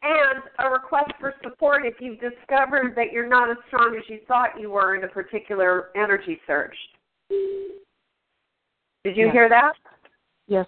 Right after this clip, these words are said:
Speaker 2: I did. And request support where I feel like I'm not as strong as I thought I was.
Speaker 1: Okay, three things. Make 'em, no, thank you very much. Uh, Monica.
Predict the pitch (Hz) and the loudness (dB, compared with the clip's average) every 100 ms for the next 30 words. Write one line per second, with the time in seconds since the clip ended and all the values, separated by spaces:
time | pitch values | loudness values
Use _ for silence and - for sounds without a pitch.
0 | - 185 185 160 156 - 165 160 160 170 | 0 -2 0 -2 -4 -8 -6 -4 -4 -6
1 | - - 170 - - 196 - 196 175 190 | -6 0 0 0 -14 -14 -4 0 0 -2
2 | _ _ _ 170 165 165 160 170 - _ | _ _ _ -4 -2 -2 -4 -8 -12 _
3 | _ - 165 170 - 170 170 180 202 185 | _ -2 0 0 -4 -4 -2 -2 -4 -6
4 | 165 165 160 160 165 160 165 170 165 _ | -6 -6 -6 -6 -6 -6 -6 -6 -10 _
5 | - 170 180 214 220 - 185 190 190 202 | -10 -6 -4 -4 -6 -6 -6 -4 -4 -6
6 | 196 - 151 - 170 - - - - _ | -6 -2 -2 -2 -10 -12 -14 -14 -16 _
7 | _ _ _ _ _ _ _ _ _ _ | _ _ _ _ _ _ _ _ _ _
8 | _ - 190 196 226 208 - - 226 247 | _ 0 2 2 2 0 -2 -8 -6 -4
9 | 247 233 185 - _ - _ _ 196 202 | -2 0 0 -4 _ -20 _ _ -4 -2
10 | - 226 226 226 208 175 - - 220 214 | -2 -4 0 4 4 4 -6 -4 -4 -2
11 | 233 220 214 220 214 190 - - - _ | -6 -2 0 0 0 0 -2 -8 -20 _
12 | _ _ _ _ _ _ _ _ _ _ | _ _ _ _ _ _ _ _ _ _
13 | _ - 202 220 220 226 254 277 262 - | _ 4 6 8 6 2 -4 -4 -6 -8